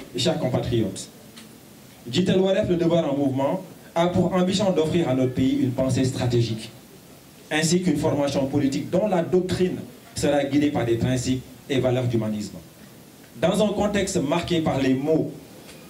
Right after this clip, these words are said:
et les faiblesses en tout genre de notre société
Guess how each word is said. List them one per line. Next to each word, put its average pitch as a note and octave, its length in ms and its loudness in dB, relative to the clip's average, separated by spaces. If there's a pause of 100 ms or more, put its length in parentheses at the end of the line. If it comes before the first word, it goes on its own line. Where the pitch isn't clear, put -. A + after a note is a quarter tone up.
(160)
et F3 80 2
les D#3+ 100 4
faiblesses E3+ 560 2
en C3 160 0
tout F3 180 2
genre C#3+ 380 0 (280)
de B2 60 2
notre B2+ 200 2
société A#2 460 0